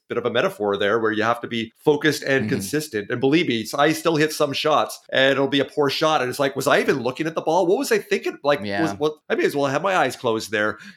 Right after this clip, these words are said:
Speaker 1: And that focus that you need, I think it was Steve Jobs said something along the line where he was more proud of the things that he said no to or let go than the
Speaker 2: Yeah.
Speaker 1: things that he built. And it sounds like with you, that's the case, the fact that you're now focused on that and you're seeing kind of the fruits of your labor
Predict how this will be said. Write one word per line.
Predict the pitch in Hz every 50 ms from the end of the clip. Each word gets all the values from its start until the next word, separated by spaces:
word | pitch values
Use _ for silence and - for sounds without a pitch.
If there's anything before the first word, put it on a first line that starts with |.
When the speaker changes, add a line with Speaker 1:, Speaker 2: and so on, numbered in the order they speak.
| _
Speaker 1:
And | - 131 135 139 139 131
that | 131 123 123 -
focus | - - 196 208 208 - - -
that | - 147 135 123
you | 127 127
need, | 120 127 131 131 120 110
I | 113
think | - 185 180
it |
was | 165 147 -
Steve | - - 165 160 151 117
Jobs | - 135 127 131 139 135 - -
said | - 123 120
something | - - 139 127 - 139 127 123 113 104 - _ -
along | - 135 139 135 131
the |
line | 131 135 135 135 135 -
where | - 143
he | 127 151 160
was | 156 123 117 143 160 156 127
more | 135 131 135 131 131
proud | - - 143 135 143 139
of | 135
the | 135 135
things | - - 151 143 139 139 127 -
that | 123 117
he | 113 131 139
said | - - 139 123 107 -
no | 110 110 117 127 156 160
to | - - 190 226 269 320 -
or | 120 113
let | 107 110 117 117 - _
go | 127 123 127 156 202 247 269 -
than | 143 131 110 104
the | 110 113
Speaker 2:
Yeah. | 101
Speaker 1:
things | 98 135 127 127 113 -
that | 120 117 110
he | 110 104
built. | - _ 117 120 104 82 - - - - -
And | 120 113
it | 113 -
sounds | - 139 131 139 131 -
like | 123 113 113
with | - 117 107 - -
you, | 127 156 147 127
that's | 107 107 107 104 -
the | - 104
case, | - - 131 127 107 98 -
the | - 101
fact | - 107 104 101 98 - _
that | 107 104 101 -
you're | 107 110 107 101 101
now | 101 101 98 95 92 - -
focused | - 135 135 135 135 131 -
on | 120 107 104
that | 110 107 107
and | 110 110
you're | 101 101
seeing | 101 - - 135 127 127 123 104
kind | 113 107
of | 101
the | 101
fruits | - - - 120 117 - -
of | 107 -
your | 104 101 98
labor | 92 113 135 - 110 110 101 104 107